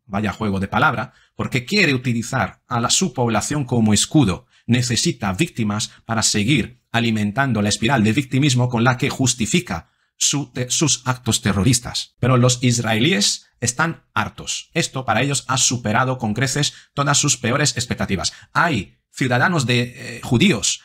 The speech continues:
viajando desde todo el mundo hacia Israel. Me han llegado, he visto historias de Instagram de personas desde América del, América del Norte, América del Sur, en aeropuertos viajando hacia Israel para alistarse.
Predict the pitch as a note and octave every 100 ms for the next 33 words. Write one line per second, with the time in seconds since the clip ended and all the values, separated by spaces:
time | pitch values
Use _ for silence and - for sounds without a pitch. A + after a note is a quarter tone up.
0 | - - E3+ F#3 D3+ A#2+ A#2 A2+ G#2+ -
1 | F#3+ G3 D3+ C3 F3+ G2+ D#2+ - - B2
2 | - G#2+ A2 G#2 G2+ C#3+ - - _ G#2+
3 | F3 F3 C3 C#3 A#2 G2 A#2+ C3 F3 -
4 | - B2+ - E3 D3 G2 F2+ A2 C#3 F#3+
5 | - G2+ F#2+ G#2 G#2+ - E3 F#2+ - -
6 | - A#2+ G#2+ G2+ - _ _ A2+ F3 D3
7 | - F#2 E2+ _ - G#2 A2+ - A2+ B2+
8 | B2 B2 E3+ F3+ A#2 D3 E3 C3+ G#2+ -
9 | F3 F#2 - _ _ _ - C#3 C3+ -
10 | F3 - G#2+ A2+ C3 B2 F3 D3 - B2
11 | A#2+ A#2 A2+ E3 G#3 - C#3 C#3 B2 -
12 | G#2 - - E2